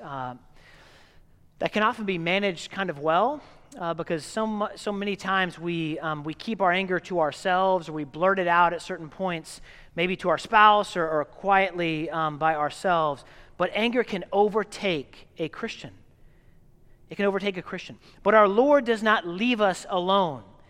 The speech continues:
He gives us the cure, the antidote. As I mentioned earlier, he gives us that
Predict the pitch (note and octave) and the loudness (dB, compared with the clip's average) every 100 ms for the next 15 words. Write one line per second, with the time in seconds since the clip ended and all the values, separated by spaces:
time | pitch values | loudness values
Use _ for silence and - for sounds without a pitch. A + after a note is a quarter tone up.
0 | - _ - - G#3+ D3+ E3+ C#4 C#4+ G3+ | -20 _ -16 -4 -4 -2 4 4 4 -2
1 | D3+ D3 F#3 - - - - - F3+ - | 0 0 -6 -12 -20 -20 -20 -16 -14 -12
2 | - B3+ D3+ F#2+ - _ _ _ _ - | -4 -4 -4 -8 -20 _ _ _ _ -8
3 | F3+ G3 G#3 D#3 D3+ C3 - _ _ - | -2 -2 -2 -6 -6 -8 -10 _ _ -20
4 | _ _ _ D#3+ F3 F#3+ G#3 F3+ - F#3+ | _ _ _ -6 -4 -4 -6 -8 -6 -4
5 | G3 F3 D3+ F3 D3+ G3+ F3+ F#3 - E3+ | -2 -4 -4 -10 -6 -6 -4 -6 -6 -4
6 | E3 D3+ - | -4 -4 -10